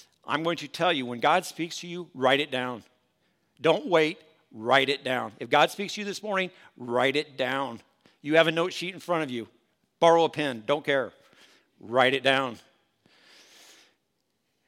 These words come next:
But I didn't write it down. The reason I didn't write it down,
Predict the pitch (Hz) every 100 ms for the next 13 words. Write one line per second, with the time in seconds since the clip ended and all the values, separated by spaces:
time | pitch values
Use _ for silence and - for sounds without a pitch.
0 | _ _ 160 175 156 214 226 196 165 143
1 | 170 196 180 147 139 185 202 160 165 220
2 | 165 151 131 131 127 123